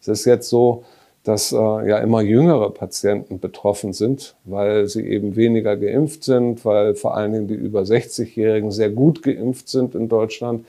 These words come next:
Deswegen trifft es immer jüngere Patienten, ähm, die jetzt schwer erkranken. Und da haben wir zwei Phänomene. Einmal, dass die Menschen, die, ähm, auf die Normalstation gehen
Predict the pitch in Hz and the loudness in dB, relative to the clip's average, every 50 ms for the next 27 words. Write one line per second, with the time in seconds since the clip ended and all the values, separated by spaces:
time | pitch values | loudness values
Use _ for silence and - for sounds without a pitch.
0 | - - - _ _ _ - 110 - - 120 107 104 101 - - 127 - - - | -20 -20 -20 _ _ _ -6 -6 -4 -2 -2 -2 -2 -2 -2 -4 -4 -4 -4 -8
1 | 107 101 - - - 127 139 143 143 135 113 120 120 127 135 135 131 131 117 - | -8 -8 -6 0 4 4 6 6 6 4 4 4 4 4 4 2 2 0 -2 -4
2 | 131 110 - - 123 117 120 127 - 131 131 131 127 131 135 104 92 113 113 117 | -6 -6 -4 -2 -2 -2 -2 -2 -4 -6 -6 -4 -4 -4 -4 -4 -4 -4 -4 -4
3 | 117 117 110 113 - 113 113 113 107 110 110 110 - - - - - - 107 110 | -4 -4 -6 -6 -6 -4 -2 0 0 0 -2 -2 -8 -10 -10 -12 -8 -2 2 2
4 | 113 - - 107 - - - 113 113 123 135 127 123 131 127 - _ _ _ _ | 2 2 0 -4 -8 -6 -6 -6 -6 -4 -6 -8 -8 -10 -10 -14 _ _ _ _
5 | _ - 110 104 117 107 104 113 113 107 110 104 101 - - 107 104 107 113 113 | _ -6 -2 0 0 0 0 0 0 2 2 0 0 0 0 2 4 4 4 2
6 | - 127 107 104 101 104 104 104 110 120 131 143 143 139 - 107 110 113 117 113 | 0 -4 -2 -2 -2 -2 -2 -2 0 0 0 0 0 -2 -2 -2 -2 0 0 0
7 | 113 113 113 110 - - _ _ _ _ _ _ _ 113 110 - - - 113 107 | 0 0 -2 -4 -6 -14 _ _ _ _ _ _ _ -4 -4 -4 -4 -4 -4 -2
8 | 110 107 110 110 107 - - 117 110 107 95 - 110 110 110 107 104 110 - 113 | 0 0 0 0 -2 -4 -4 -2 -2 -2 -4 -4 -2 0 2 2 2 2 0 0
9 | 101 98 101 101 104 104 107 - - 113 110 - - - 101 98 98 98 98 98 | -2 -4 -4 -2 -4 -6 -8 -8 -6 -6 -6 -6 -4 -6 -4 -4 -4 -4 -4 -2
10 | 107 120 139 135 - - - 107 101 - - - 107 104 104 104 95 98 107 104 | 0 0 0 0 -2 -4 -4 -4 -4 -4 -2 0 2 2 2 0 -2 -2 0 0
11 | 107 113 127 135 131 131 139 147 | 2 2 0 -2 -2 -6 -8 -12